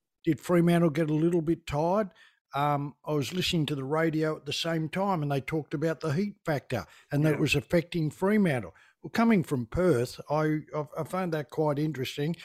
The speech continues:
Speaker 1: And then, of course, the, uh, obligatory pump up to the guru of fitness, uh, Darren Burgess, um, got himself into the frame. And I'm, I mean, <laughs> he's, uh, he did a great job with Melbourne, and he,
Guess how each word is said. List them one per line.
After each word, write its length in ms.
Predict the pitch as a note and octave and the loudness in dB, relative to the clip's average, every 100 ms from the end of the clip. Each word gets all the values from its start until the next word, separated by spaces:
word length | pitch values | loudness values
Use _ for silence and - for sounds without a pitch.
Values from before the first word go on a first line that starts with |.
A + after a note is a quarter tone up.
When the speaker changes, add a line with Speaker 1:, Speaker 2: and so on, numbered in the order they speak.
| - - D3 | -16 -8 -2
Speaker 1:
And 160 | D#3 | 2
then, 140 | E3+ D3 | 2 0
of 140 | - | -2
course, 380 | - D3 C#3 - | 0 2 2 2
the, 320 | C#3+ C3+ C#3 | 0 2 0
uh, 140 | C#3 C#3 | 0 -2
obligatory 640 | C#3 E3+ D#3+ B2+ G#2+ B2 | 0 2 2 -2 -4 -4
pump 320 | G#2+ C#3 B2 C#3 | 0 0 2 0
up 160 | A#2 | 0
to 80 | C3 | -2
the 120 | A2+ | -2
guru 460 | G#2+ B2 C#3+ C3 A#2 | 0 4 6 4 2
of 120 | A2 | -2
fitness, 420 | C#3 - B2 - - - _ | -6 -4 -6 -8 -12 -20 _
uh, 180 | B2+ A#2 | -8 -4
Darren 400 | G#2 C3+ B2 A2+ | -2 -2 -2 -4
Burgess, 560 | B2 D#3 F3 G3 - - - _ _ - | -2 0 0 -2 -4 -8 -16 _ _ -10
um, 420 | C3+ C#3 C3+ C3+ _ _ _ _ _ _ _ _ _ _ _ _ _ - | -6 -4 -4 -6 _ _ _ _ _ _ _ _ _ _ _ _ _ -2
got 120 | D3 | 0
himself 500 | C3 A#2+ D#3+ C#3 - | 0 0 -2 -2 -4
into 280 | D#3 D3 C#3+ | -2 0 0
the 120 | B2 | -4
frame. 540 | - E3 G3 A3 G#3+ - _ _ | -2 0 2 2 0 -6 _ _
And 120 | A#2+ | -8
I'm, 260 | A#2 A2+ A#2+ - | -6 -6 -10 -8
I 260 | B2+ A#2 | -6 -6
mean, 180 | A2+ C3+ | -4 -6
<laughs> 40 | - A#2+ | -4 -8
he's, 180 | F#2+ - | -10 -10
uh, 100 | A#2+ _ - A#2+ - | -10 _ -20 -16 -4
he 160 | C#3 | -4
did 200 | B2 C#3 | 0 0
a 60 | B2+ | 0
great 280 | C3 C#3 B2 | 0 -2 -2
job 220 | C#3 B2+ | -2 -2
with 120 | A#2+ | -2
Melbourne, 380 | C#3 D#3 D#3 D3 | 2 2 2 2
and 120 | C3+ | 0
he, 180 | C3 | -2